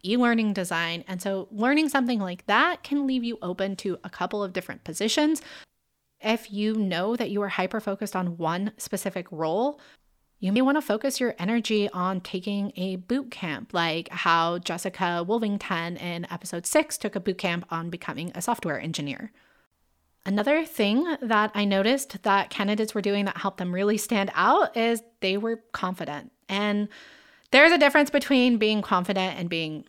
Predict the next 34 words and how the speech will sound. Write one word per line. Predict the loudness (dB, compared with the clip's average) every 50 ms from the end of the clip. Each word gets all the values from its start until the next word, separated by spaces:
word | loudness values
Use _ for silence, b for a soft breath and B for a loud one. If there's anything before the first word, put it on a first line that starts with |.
| -10
overconfident. | -10 -10 -8 -6 -8 -8 -4 -2 0 2 2 4 4 4 4 4 2 2 4
So | 6 6 8 8
if | 8 6 4 2
you | 0 2 4 4
are | 6 4 4
a |
career | 4 4 4 4 6 4 2 2
pivoter | 0 0 0 0 2 2 4 4 4 2 2 0
and | -2 -2 0
you | 0 0 0
are | 2 2
new | 4 4 2 2
to | 2 0
an | 0 0 0
industry, | -2 -4 -4 -4 -4 -4 -2 -2 -2 -2 -4 -6 _ _ _ _ -4
you | -2 0 2
definitely | 4 4 4 4 4 4 2 4 4
don't | 2 2 2
want | 0 -2 -2
to |
go | 0 0 0 0
in | 0 -2 -2
and | -4 -6 -4
say, | -2 -2 0 0 0 -2 -4 b b b b b b b b b b _
"I | 6 6 8 8 8
know | 6 4 4 2 0 -4 -2 0
everything, | 0 0 0 0 0 -2 -2 -2 -2 -4 -4 -4 -6 -8 _
even | -4 -2 -2 0 0 0
though | 0 0 -2
I've | -2 -2 -2 -4 -4
never | -4 -2 -2 -4 -4 -6
held | -6 -8 -8 -8
this | -8 -10 -10
position. | -10 -10 -8 -8 -6 -4 -2 0 2 2 2 2